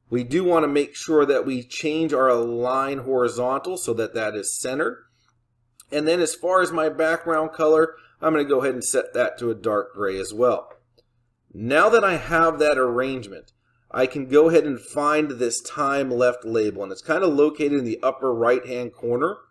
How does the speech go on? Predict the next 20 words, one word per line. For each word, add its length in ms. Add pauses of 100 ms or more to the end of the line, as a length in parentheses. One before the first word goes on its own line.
(280)
of 140
that 160
arrangement. 580 (460)
I'm 160
gonna 140
simply 320
take 380
him 240
and 100
I'm 100
gonna 200
drop 360
him 100
into 200
this 220
new 160
arrangement 540
that 180
we 100
created. 600